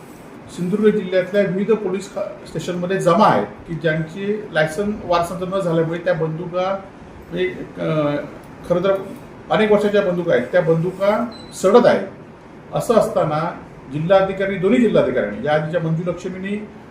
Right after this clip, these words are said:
आणि या, अ, आताचे जिल्हाधिकाऱ्यांनी गेल्या दोन वर्षामध्ये तीसच लोकांना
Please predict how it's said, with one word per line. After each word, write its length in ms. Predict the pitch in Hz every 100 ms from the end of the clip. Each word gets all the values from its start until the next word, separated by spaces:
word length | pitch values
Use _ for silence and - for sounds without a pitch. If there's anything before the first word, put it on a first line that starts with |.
| - - -
आणि 380 | 160 190 190 170
या, 240 | 175 180 185 -
अ, 120 | 156 160 156 156 151 151 151 - 131
आताचे 300 | 143 180 180
जिल्हाधिकाऱ्यांनी 880 | 160 156 147 120 110 101 - - - - - - -
गेल्या 160 | 147 190
दोन 300 | 165 226 214
वर्षामध्ये 580 | 185 - 175 160 156 190 196 - - - -
तीसच 280 | 220 262 240
लोकांना 480 | 208 208 202 196